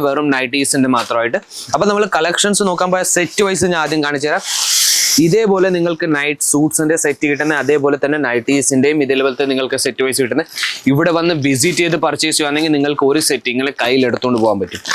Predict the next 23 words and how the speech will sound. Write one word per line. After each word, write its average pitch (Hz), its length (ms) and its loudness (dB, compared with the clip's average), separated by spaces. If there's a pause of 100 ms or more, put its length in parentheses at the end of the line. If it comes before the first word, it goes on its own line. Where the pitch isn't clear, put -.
(220)
പക്ഷേ 127 200 2 (160)
ഓൺലൈനിൽ 151 420 0 (160)
മിനിമം 196 380 2 (100)
ഒരു 92 120 -6 (380)
ഇരുപത് 185 300 2
അല്ലെങ്കിൽ 170 320 2
ഇരുപത്തയ്യായിരം 156 640 0
രൂപയ്ക്ക് 139 280 0
നിങ്ങൾക്ക് 135 280 -2 (100)
പർച്ചേസ് 123 420 -2
ചെയ്യേണ്ടി 139 320 0
വരുന്ന, 139 240 -2 (440)
ഇപ്പം 147 140 0 (100)
നിങ്ങളും 147 400 2
ഒരു 139 140 0
അയ്യായിരം 143 420 0
രൂപയ്ക്ക് 143 260 0
നിങ്ങൾ 139 140 0 (100)
ബിസിനസ് 139 380 -2
സ്റ്റാർട്ട് 127 220 -2
ചെയ്താൽ 135 200 0
അതിൽ 151 240 0
നിങ്ങൾക്ക് 147 300 -2